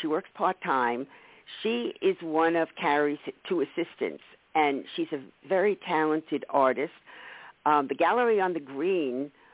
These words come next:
which Martha and her husband own, um, has begun to, um, exhibit her work. In fact, they,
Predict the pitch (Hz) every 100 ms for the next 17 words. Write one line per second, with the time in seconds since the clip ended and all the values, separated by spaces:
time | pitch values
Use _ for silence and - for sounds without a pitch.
0 | - _ _ - 156 - - 151 147 175
1 | - 113 135 131 127 135 143 - 113 104
2 | - 143 147 127 127 135 - - _ _
3 | 151 147 135 - - 180 - 160 190 190
4 | 185 - 196 156 151 - 143 131 127 117
5 | 90 - _ _ _ 135 147 214 220 175
6 | 139 107 117 104 - - - 139 - 151
7 | 127 - - - _ _ 131 131